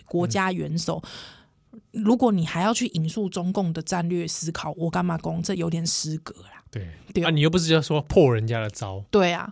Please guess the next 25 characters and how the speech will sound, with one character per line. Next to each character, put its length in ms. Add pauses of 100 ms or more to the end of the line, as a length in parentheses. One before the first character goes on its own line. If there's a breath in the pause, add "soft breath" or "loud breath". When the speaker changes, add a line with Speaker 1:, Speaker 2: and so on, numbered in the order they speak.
Speaker 1:
是 160
不 60
是？ 280
Speaker 2:
哎， 160
你 100
也 100
是 160
认 260
同 200
人 120
家 140
的 80
招， 160
Speaker 1:
哦。 40
Speaker 2:
那 100
这 100
个 360 (140)
Speaker 1:
对， 340 (160)
对， 160
那 140
这 140
个 80
就 200
有 160
点 200